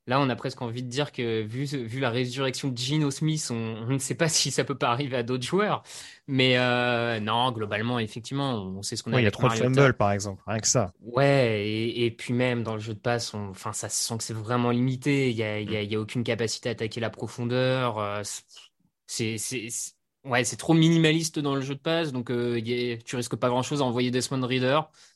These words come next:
Speaker 1: Je pense que maintenant, c'est au coach de juger quand, quand le moment est opportun, mais je, je suis d'accord que Reader,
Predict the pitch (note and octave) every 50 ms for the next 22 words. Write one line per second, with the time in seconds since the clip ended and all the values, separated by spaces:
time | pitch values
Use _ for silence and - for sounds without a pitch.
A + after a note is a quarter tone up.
0 | _ _ _ _ _ _ _ _ _ _ _ _ _ _ - - D3 C#3 - -
1 | C3+ B2 A#2 C#3+ D#3 - - C3 B2 A#2+ - D#3 D3 C#3 C3 C3 C3+ B2+ A#2+ C#3
2 | C3+ A#2+ C3+ D3+ D3 - - D3+ C#3+ C#3+ C#3 C3 - C#3 C3+ C3+ C3+ C#3 C3+ C#3
3 | C#3 C#3+ C#3 C3+ B2+ - C#3 - C#3+ C#3 - - D#3+ D3+ C#3+ B2+ A#2 A2+ A2 G#2
4 | G#2+ A2 A2+ A2 G#2+ A2+ A2 - - B2 A2+ A2 - B2+ - - B2+ A#2 G#2+ -
5 | - B2 A#2 A2+ B2 C3 C3+